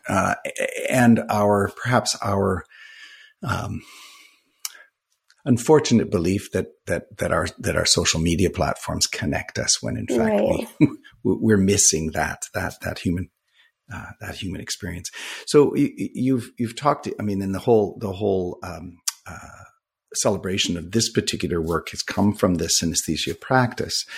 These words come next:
Speaker 1: Um, you, you, you draw, you draw experience or draw, draw influence from that experience. Um, and I'm, I guess I'm fascinated at how you discovered it, how you've experienced it, and, and even more so how you're partnering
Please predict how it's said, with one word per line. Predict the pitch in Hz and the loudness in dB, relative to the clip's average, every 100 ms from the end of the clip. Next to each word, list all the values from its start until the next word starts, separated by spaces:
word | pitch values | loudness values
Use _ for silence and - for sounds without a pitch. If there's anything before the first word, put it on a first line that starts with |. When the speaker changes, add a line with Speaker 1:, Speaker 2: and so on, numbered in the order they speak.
| - - - - | -14 -14 -16 -12
Speaker 1:
Um, | 113 95 92 92 98 _ | -8 -6 -6 -8 -10 _
you, | - 92 - | -4 -4 -4
you, | - 95 95 90 - | -8 -2 -2 -2 -2
you | 95 | -4
draw, | 78 95 87 92 90 - | -2 0 4 4 2 0
you | 98 | 0
draw | 78 90 82 | 2 0 0
experience | - - - 92 82 - | -2 -4 2 2 0 -4
or | |
draw, | 80 87 85 80 | 0 2 2 0
draw | - 85 | 0 0
influence | 85 98 - - - | 2 2 0 -2 2
from | 110 | 6
that | 110 87 71 | 6 6 0
experience. | - - 92 82 92 117 - | -2 0 2 2 2 4 2
Um, | 113 87 - 92 95 - - _ - - 117 - - - - | 0 -2 -4 -8 -10 -14 -18 _ -12 -10 -10 -10 -14 -12 -4
and | 120 107 | 2 4
I'm, | 107 - - | 4 2 -4
I | 107 | 0
guess | 127 117 | 4 6
I'm | 104 127 | 8 6
fascinated | 120 92 92 - 98 95 80 | 6 2 2 4 4 2 -2
at | - _ _ _ | -8 _ _ _
how | - 95 | -2 0
you | 82 | 2
discovered | - - 87 110 151 | 2 2 4 4 4
it, | 185 - - - | 2 0 -14 -4
how | - | 0
you've | 76 69 | 0 -2
experienced | - - 156 160 - | -4 4 4 6 4
it, | 135 | 2
and, | 127 120 - | 4 2 4
and | 131 117 117 131 | 4 4 2 2
even | 135 135 | 4 8
more | 120 123 | 8 6
so | - 120 | 6 4
how | 98 127 | 4 2
you're | 135 160 - - | 2 2 -2 -12
partnering | - 156 - 98 82 78 82 | 2 2 2 -2 -4 -6 -8